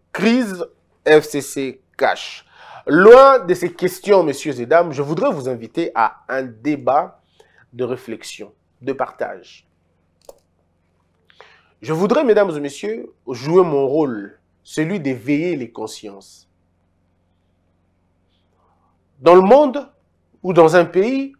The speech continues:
vous avez deux types de choses, ou si vous voulez, trois types. Le premier type, c'est les types que l'on connaît tous. C'est des âmes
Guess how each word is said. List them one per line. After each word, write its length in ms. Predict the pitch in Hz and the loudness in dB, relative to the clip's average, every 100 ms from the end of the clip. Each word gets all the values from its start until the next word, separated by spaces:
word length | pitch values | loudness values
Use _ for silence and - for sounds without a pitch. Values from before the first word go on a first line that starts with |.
| _ | _
vous 260 | - 120 147 | -16 -4 0
avez 220 | 165 190 | 2 2
deux 340 | 123 113 233 | -2 -6 -4
types 380 | 226 - 208 - | -4 -8 -14 -12
de 120 | 123 120 - | -12 -12 -16
choses, 560 | - 135 98 92 - _ | -10 -10 -10 -14 -20 _
ou 280 | 139 160 147 _ | -8 -6 -8 _
si 80 | - | -16
vous 60 | 123 | -10
voulez, 300 | 120 135 - _ - | -10 -10 -14 _ -18
trois 300 | - 117 104 | -6 -4 -4
types. 380 | - 95 _ - _ _ _ _ _ _ _ _ _ _ _ _ - | -10 -20 _ -20 _ _ _ _ _ _ _ _ _ _ _ _ -10
Le 160 | 151 151 | -6 -6
premier 480 | - 208 208 254 262 | -2 0 2 0 -2
type, 320 | - 277 - - | -8 -12 -12 -18
c'est 200 | - 143 | -10 -6
les 200 | 127 120 _ _ | -6 -10 _ _
types 260 | 214 208 | -14 -12
que 80 | - | -6
l'on 160 | 127 120 | -6 -4
connaît 300 | 135 139 139 _ | -4 -4 -8 _
tous. 580 | - 127 - - - _ _ _ _ | -16 -16 -18 -20 -20 _ _ _ _
C'est 160 | - 127 | -10 -8
des 280 | 120 110 139 | -8 -2 2
âmes 360 | 147 156 151 | 2 0 -12